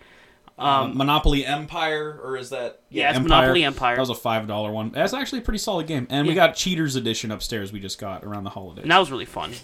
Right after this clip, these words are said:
Speaker 1: Yeah, and, uh, so we, so we really like Monopoly, and that kind of influenced my decision making, because I'm like, if this is really janky Monopoly, I'll get a good laugh out of it. And I have. I'm honestly obsessed with how bad it is.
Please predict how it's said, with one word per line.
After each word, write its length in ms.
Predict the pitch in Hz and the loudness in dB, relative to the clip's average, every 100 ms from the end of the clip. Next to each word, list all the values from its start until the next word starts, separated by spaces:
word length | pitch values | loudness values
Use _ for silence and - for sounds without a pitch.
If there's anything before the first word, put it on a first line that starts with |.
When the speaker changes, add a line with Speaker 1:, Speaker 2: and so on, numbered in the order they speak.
| - | -8
Speaker 1:
Yeah, 220 | 147 147 - | -4 -4 -4
and, 240 | 160 175 196 | -4 0 6
uh, 300 | 196 196 - - - | 6 6 2 -16 -8
so 160 | - 254 | -4 -2
we, 180 | 262 | -2
so 180 | - 240 | -4 -2
we 120 | 254 | -2
really 240 | 269 330 311 | 0 -2 0
like 260 | 262 247 | 0 0
Monopoly, 600 | 220 170 147 139 135 135 - - _ _ - - - | 0 2 2 2 2 0 -6 -20 _ _ -20 -20 -8
and 100 | 202 | -6
that 100 | 202 | -2
kind 180 | 277 285 | 0 2
of 80 | 262 | 2
influenced 560 | 202 202 190 165 - | 0 2 2 0 -2
my 140 | 160 131 | -2 -2
decision 560 | 127 127 160 135 113 | -4 -4 0 0 -2
making, 280 | 107 101 101 | -6 -8 -10
because 120 | 110 | -8
I'm 80 | 127 | -6
like, 160 | 127 131 | -6 -6
if 120 | 135 | -6
this 120 | 214 | -6
is 120 | 220 | -4
really 260 | 180 202 190 | 2 2 2
janky 420 | 127 151 156 156 | 2 2 2 -2
Monopoly, 480 | 135 131 131 131 131 | -4 -2 -2 0 0
I'll 80 | 123 | 0
get 120 | 127 | -2
a 40 | 117 | -6
good 180 | 117 107 | -6 -4
laugh 300 | 110 - 98 | -4 -4 -8
out 100 | 98 | -10
of 100 | 98 | -8
it. 80 | |
And 120 | 139 180 | -2 0
I 80 | |
have. 600 | - 285 196 113 - - - - _ _ _ _ _ _ _ _ - _ _ _ _ - | 4 6 6 4 -6 -16 -18 -20 _ _ _ _ _ _ _ _ -20 _ _ _ _ 0
I'm 160 | 170 175 | 0 2
honestly 460 | 180 214 208 185 | 2 2 2 2
obsessed 500 | 143 - - 202 - | 0 2 2 2 2
with 120 | 135 - | -2 -2
how 120 | 104 | -2
bad 280 | 127 143 - | 0 0 -2
it 120 | - | -8
is. 260 | - - | -16 -16